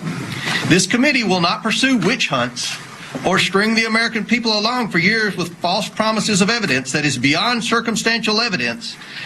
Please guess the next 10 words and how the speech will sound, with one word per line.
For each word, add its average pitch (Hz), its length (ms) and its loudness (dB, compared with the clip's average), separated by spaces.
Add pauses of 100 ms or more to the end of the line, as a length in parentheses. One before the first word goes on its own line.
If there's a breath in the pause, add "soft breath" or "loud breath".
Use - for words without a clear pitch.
as 180 180 0
Representative 185 580 2
Adam 180 300 0
Schiff - 960 -2
and 170 100 6
the 180 80 6
Democrats 170 600 0
did 120 340 0
for - 220 0
years. 131 500 2